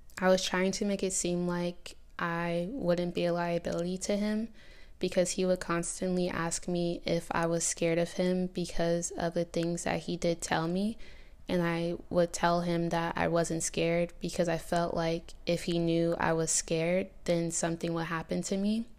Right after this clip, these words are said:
So I was trying my best to not seem like I was scared of him. I was just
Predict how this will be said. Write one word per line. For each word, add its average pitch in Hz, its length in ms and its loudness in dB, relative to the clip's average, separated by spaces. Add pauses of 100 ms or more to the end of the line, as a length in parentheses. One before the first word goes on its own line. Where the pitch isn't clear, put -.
(920)
So 175 560 4 (320)
I 175 100 4
was 175 460 4
trying 180 320 4
my 180 100 2
best 175 640 0 (580)
to 190 120 2
not 175 320 2
seem 180 240 2
like 170 160 2
I 170 80 4
was 170 160 4
scared 170 280 0
of 170 120 0
him. 190 320 2 (460)
I - 80 2
was 185 200 6
just 208 320 4